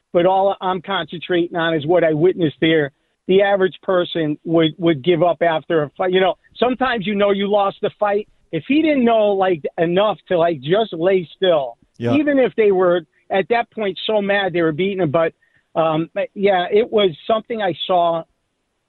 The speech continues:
Speaker 1: not a lot, but like I said,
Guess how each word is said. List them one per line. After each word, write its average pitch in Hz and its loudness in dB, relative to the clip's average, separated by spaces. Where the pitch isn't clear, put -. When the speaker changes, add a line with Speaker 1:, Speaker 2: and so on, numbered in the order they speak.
Speaker 1:
not 170 -4
a 277 2
lot, 240 0
but 175 -2
like 185 0
I 196 -2
said, 180 2